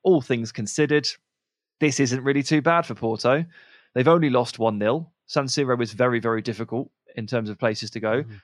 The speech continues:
Speaker 1: The tie is in the balance. They had a load of injury concerns heading into this game, and they got Mateus Uribe through unscathed. They got Evan Nilsson back onto the pitch as a substitute. They had a man sent off,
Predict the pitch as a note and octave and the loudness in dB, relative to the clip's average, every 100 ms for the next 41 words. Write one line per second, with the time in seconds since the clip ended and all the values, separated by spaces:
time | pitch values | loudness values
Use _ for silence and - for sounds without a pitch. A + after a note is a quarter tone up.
0 | _ B2 - D#3+ D#3 C#3 B2+ A#2 A2+ G#2+ | _ -10 -2 0 2 0 -2 -4 -2 -2
1 | A#2+ D3 - - B2 B2 C3 D3+ E3 F3 | -4 -6 -12 -6 -4 -2 -2 0 2 2
2 | D#3+ C3+ B2+ A#2 G#2+ - G#2 A2+ A2 C3+ | 2 -2 -4 -6 -8 -8 -6 -4 -4 -8
3 | - B2+ B2 A#2 - A#2 A2+ A2+ G#2 C3 | -4 -2 -2 -6 -6 -8 -6 -4 -4 -4
4 | E3 _ _ _ _ _ _ B2 B2 B2 | -10 _ _ _ _ _ _ 0 0 0
5 | A#2 A#2+ - _ - B2+ C3 - B2 E3+ | -4 -10 -14 _ -6 0 0 0 -2 2
6 | E3 D#3 D3 C3+ B2 A#2+ A#2+ A2+ G#2+ - | 2 2 0 0 0 -2 -4 -2 -4 -4
7 | B2+ A#2 - G#2+ A#2 C3 B2 A#2+ - D3 | -4 -4 -4 -2 -2 -6 -4 -4 -2 -2
8 | D3+ C#3+ C3+ B2+ A2 C#3 C3+ - B2+ A#2+ | 0 0 -2 -6 -4 -4 -4 -4 -6 -6
9 | A2+ - A#2 - - - _ _ _ _ | -10 -6 -6 -6 -8 -12 _ _ _ _
10 | B2 A#2 - C#3 G#2+ - - G2+ A2+ - | -4 -4 -2 -2 -2 -12 -8 -4 -6 -8
11 | _ - - - - - C3+ C#3+ F#3+ E3+ | _ -20 -20 -20 -8 -2 0 0 0 0
12 | F3 C#3 A#2 D3 - | 0 4 2 2 -4